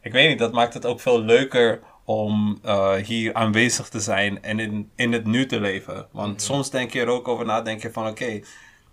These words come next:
Speaker 1: als ik straks dood ben, waar ga ik naartoe? Ga ik n-, naar een ander leven? Kom ik terug in een andere vorm? Of, ehm,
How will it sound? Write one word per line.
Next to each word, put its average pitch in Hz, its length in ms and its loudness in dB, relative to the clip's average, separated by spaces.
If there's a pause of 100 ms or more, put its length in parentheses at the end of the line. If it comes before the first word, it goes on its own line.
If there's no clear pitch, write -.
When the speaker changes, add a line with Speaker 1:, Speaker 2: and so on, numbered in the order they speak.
(180)
Speaker 1:
als 120 160 4
ik 135 120 -4
straks 113 320 0
dood 147 260 4
ben, 101 260 -4
waar 107 180 0
ga - 100 0
ik 117 120 0
naartoe? 113 420 -6
Ga 113 100 -6
ik 104 120 -8
n-, 110 380 -14
naar 104 340 -8
een 104 220 -8
ander 110 440 -4
leven? 110 680 -2 (180)
Kom 110 160 -4
ik 107 140 -8
terug 117 340 -2
in 113 140 -10
een 107 160 -4
andere 110 300 -4
vorm? 110 560 -2
Of, 101 600 -6
ehm, 101 340 -6